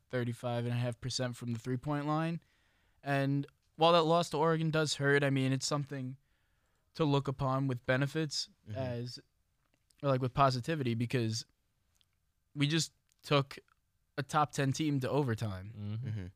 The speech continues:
Speaker 3: Double overtime
Speaker 1: Double
Speaker 3: at that.
Speaker 1: overtime, yes.
Speaker 3: And really could have won the game a-, at the, like Eddie said, at, at the end of the fourth quarter.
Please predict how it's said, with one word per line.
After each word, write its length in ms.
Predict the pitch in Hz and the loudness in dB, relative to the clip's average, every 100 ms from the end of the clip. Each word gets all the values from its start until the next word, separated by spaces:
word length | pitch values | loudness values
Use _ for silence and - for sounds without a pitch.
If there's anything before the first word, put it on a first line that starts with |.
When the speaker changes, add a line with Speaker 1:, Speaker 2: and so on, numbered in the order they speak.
| _ _ - | _ _ -6
Speaker 3:
Double 300 | 113 113 101 | -4 -2 -2
overtime 100 | 98 | 2
Speaker 1:
Double 340 | 160 202 139 117 | 4 4 4 2
Speaker 3:
at 80 | |
that. 60 | 110 | -2
Speaker 1:
overtime, 260 | 110 104 117 | -6 -6 -8
yes. 200 | 101 - | -12 -14
Speaker 3:
And 160 | 104 110 | -6 0
really 220 | 127 135 | 2 2
could 140 | 120 110 | 2 0
have 100 | 110 | 0
won 140 | 110 | -4
the 80 | 98 | -2
game 460 | 113 113 101 98 107 _ - | -2 0 -2 -6 -10 _ -14
a-, 200 | 104 107 | -10 -8
at 260 | 98 95 | -10 -8
the, 140 | 104 98 | -8 -6
like 180 | 90 | -6
Eddie 200 | 101 95 | -6 -8
said, 300 | 95 107 98 | -6 -4 -4
at, 140 | 95 92 | -4 -8
at 200 | 95 - | -10 -6
the 180 | 98 101 | -4 -2
end 100 | 95 | -4
of 80 | |
the 60 | 95 | -8
fourth 260 | - 95 - | -8 -8 -4
quarter. 320 | 113 107 | 0 0